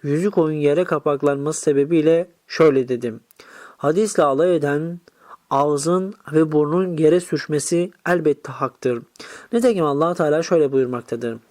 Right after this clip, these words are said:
Muhakkak ki seninle alay eden o müstehdilere karşı biz sana yeteriz." Darimi Abdurrahman bin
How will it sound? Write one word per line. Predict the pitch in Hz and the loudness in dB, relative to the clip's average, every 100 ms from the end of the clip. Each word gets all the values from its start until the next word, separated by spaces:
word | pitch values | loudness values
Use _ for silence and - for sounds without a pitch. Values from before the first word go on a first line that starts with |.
| - - - | -18 -18 -8
Muhakkak | 139 139 208 - 160 - | -4 -2 -2 0 -2 -2
ki | 151 147 156 _ _ _ - | 0 0 -2 _ _ _ -14
seninle | - 160 208 196 | -4 0 0 2
alay | 156 151 175 185 | 0 2 2 2
eden | 151 147 | 2 -2
o | 160 170 147 - _ _ _ | 0 -2 -2 -8 _ _ _
müstehdilere | 147 147 156 - 165 156 - - 170 160 165 196 | -8 -6 -8 -2 0 0 -2 0 2 4 2 2
karşı | 175 156 143 170 175 170 156 | 0 -2 0 0 0 -2 -4
biz | 165 | -2
sana | - 147 139 | 0 0 2
yeteriz." | 131 123 123 117 - - _ _ _ _ _ _ - - - - - - - - | 0 -2 -4 -4 -10 -18 _ _ _ _ _ _ -20 -20 -20 -20 -20 -20 -20 -2
Darimi | 160 151 151 170 202 | 4 4 2 0 0
Abdurrahman | 156 - 160 156 - 208 190 | 0 0 0 0 0 -2 0
bin | 156 139 | -4 -4